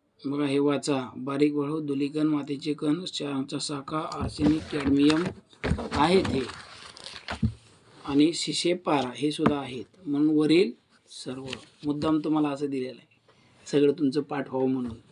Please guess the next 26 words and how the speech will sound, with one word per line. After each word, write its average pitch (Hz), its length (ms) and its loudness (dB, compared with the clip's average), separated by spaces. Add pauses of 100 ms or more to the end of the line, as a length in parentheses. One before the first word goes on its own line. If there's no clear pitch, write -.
(920)
सेंद्रिय 202 440 6
जल 196 220 4
प्रदूषके 170 500 -2
कोणती? 147 300 2
ही 156 80 6
पण 160 280 -4
तसाच 156 240 -4
प्रश्न 135 320 -8
आहे, 120 100 -16 (260)
कारण 143 180 2
खालीपैकी 165 420 2
कोणता 170 380 4
नाही 165 180 2
प्रश्न 165 340 -4
पडेल, 123 300 -4 (380)
म्हणून 143 180 8
इथे 147 80 8
सगळंच 165 380 4
दिलेलं 156 240 6
आहे 135 120 2
तुम्हाला, 127 300 -2 (520)
वरील 147 340 6
सर्व 143 320 2
आहेत. 135 400 -8 (1700)
लक्षात 180 220 4
सगळ्यांच्या? 180 540 2